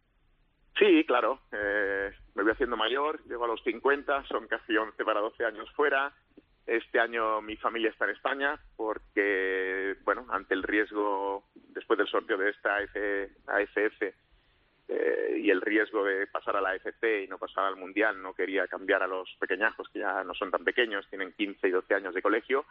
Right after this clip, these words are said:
así que ellos están en, en casa. Eso de alguna manera pues te hace un poco replantearte hasta dónde quieres llevar tu carrera en el extranjero y si es tiempo de volver. Bueno, seguramente ahora se me pasa por la cabeza. Antes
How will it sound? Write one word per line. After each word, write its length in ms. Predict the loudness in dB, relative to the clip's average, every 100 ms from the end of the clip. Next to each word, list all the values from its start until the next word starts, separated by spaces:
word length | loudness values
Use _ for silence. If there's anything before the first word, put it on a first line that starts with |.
| -20 _ _ _ -4
así 320 | -4 -2 -8 2
que 500 | 4 6 6 4 2
ellos 180 | 0 -8 -10
están 300 | 0 0 0
en, 520 | -4 -8 -10 -10 -10 -2
en 180 | 0 2
casa. 360 | 2 2 -4 -4 _ -4
Eso 340 | -2 2 4
de 80 | 4
alguna 240 | 2 0
manera 280 | 0 0 -2
pues 180 | -8 -6
te 80 | -6
hace 140 | -6
un 60 | -4
poco 280 | 0 0 -2
replantearte 880 | -2 -2 -2 -2 -2 -2 -2 -2 -6 -20 _ _ -2
hasta 300 | -2 2 2
dónde 380 | 2 2 0
quieres 240 | 2 -2 0
llevar 180 | -2 -4
tu 140 | -4
carrera 240 | -2 0
en 80 | -2
el 80 | -4
extranjero 880 | -6 -6 -4 0 0 2 0 0 -2
y 160 | -6
si 160 | -6 -6
es 120 | -2
tiempo 240 | -2 0 2
de 60 |
volver. 300 | 2 2 -2 _ -18 -14 -14 -16 -6
Bueno, 220 | 0 0 -2 _ -4 2
seguramente 460 | 4 2 2 2
ahora 160 | 2 0
se 100 | -2
me 140 | -2
pasa 180 | -2 -4
por 140 | -4
la 60 | -2
cabeza. 320 | -4 -6 -10 -12
Antes 320 | -10 -2 -2